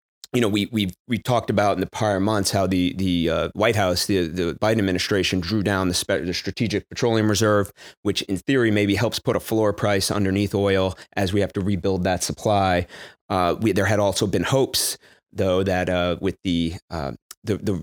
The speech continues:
the relaxation of the zero covid policy in China, that China would resume its global growth engine stature, which would be a, a boon for commodities. And perhaps with that coming off the table, commodities gets more of a mixed outlook now.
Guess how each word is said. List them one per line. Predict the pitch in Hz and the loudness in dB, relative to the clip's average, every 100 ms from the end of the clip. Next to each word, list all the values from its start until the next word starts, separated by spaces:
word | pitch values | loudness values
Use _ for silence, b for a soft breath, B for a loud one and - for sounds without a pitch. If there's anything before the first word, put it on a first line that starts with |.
| - | -6
the | 98 | -4
relaxation | 92 107 95 90 113 101 - | 0 0 0 0 0 2 2
of | 95 | 0
the | 90 | 0
zero | 85 104 90 | 0 0 2
covid | 120 107 95 | 2 0 0
policy | 104 98 92 101 | 0 0 0 0
in | 87 | 0
China, | - 110 107 104 | 0 2 2 2
that | 92 71 | 0 -2
China | - 104 98 | -2 -2 0
would | 98 | 0
resume | 92 92 98 | 0 0 0
its | 95 | 0
global | - 92 95 95 95 85 B B | -4 -2 0 2 0 -4 B B
growth | 131 127 | 0 2
engine | 139 117 120 | 2 2 0
stature, | - 117 107 - 107 | 2 2 2 2 2
which | 95 | 0
would | 101 | 0
be | 92 95 | 2 2
a, | 82 | 2
a | - | 0
boon | 98 113 110 | 0 2 2
for | 107 107 | 0 0
commodities. | 113 107 104 104 104 101 | 0 2 2 2 2 2
And | 92 78 B B | 0 -2 B B
perhaps | - 98 107 - | -4 0 0 0
with | 104 | 0
that | 101 101 | 0 0
coming | 117 101 | 0 2
off | 101 92 | 0 -2
the | |
table, | 90 120 110 95 | 0 2 2 2
commodities | - 101 101 98 92 | 0 0 2 0 0
gets | 104 - | -2 0
more | 104 95 | 0 0
of | |
a | 92 | 0
mixed | 95 - 104 | 0 0 0
outlook | 101 - 92 | 0 0 -2
now. | 92 87 80 | 0 0 0